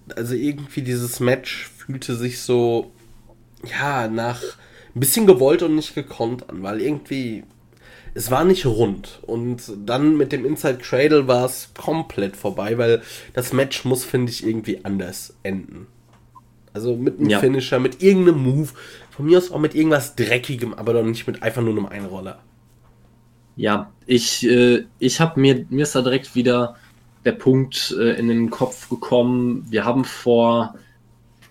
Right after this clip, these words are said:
Speaker 2: vor einigen Wochen mal im Podcast über die Kooperation zwischen Impact und A E W gesprochen. Und auch da haben wir schon gesagt, es wird bestimmt zu Situationen kommen,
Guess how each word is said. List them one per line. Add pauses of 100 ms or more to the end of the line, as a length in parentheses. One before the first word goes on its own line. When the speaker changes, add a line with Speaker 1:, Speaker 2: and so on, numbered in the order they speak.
(320)
Speaker 2:
vor
einigen
Wochen
mal
im
Podcast
über
die
Kooperation
zwischen
Impact
und
A
E
W
gesprochen.
Und
auch
da
haben
wir
schon
gesagt,
es
wird
bestimmt
zu
Situationen
kommen,